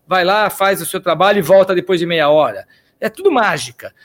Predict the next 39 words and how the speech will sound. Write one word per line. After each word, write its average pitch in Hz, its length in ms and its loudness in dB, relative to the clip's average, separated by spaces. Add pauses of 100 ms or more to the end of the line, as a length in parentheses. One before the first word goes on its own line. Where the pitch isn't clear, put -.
O 170 80 -12
que 190 120 -6
tem 202 240 -2
é 226 40 0
a 226 60 2
junção 190 540 -4
do 147 80 -10
nosso 160 260 -4
trabalho 131 560 -6
de 120 140 -20
cons-, - 580 -12
consistente 180 840 -6
de 143 160 -14
atendimento, 147 800 -8 (240)
de 170 60 -4
prestação 165 500 -4
de 160 80 -6
serviços 165 640 -6 (300)
com 262 260 2
tecnologia. 254 800 0 (300)
Então, 285 220 0
o 277 40 0
que - 80 -12
tem 285 200 -6
tá 294 100 -2
tendo 311 160 -8
uma 302 100 -6
interação 240 480 -2
digital 185 320 -4
muito 190 220 -8
grande, 196 400 -6 (400)
que 190 80 -4
a 190 60 0
gente 190 160 -6
chama 185 320 -4
de 196 320 -8
integração 226 600 -4
digital 208 460 -4
mesmo. 160 300 -6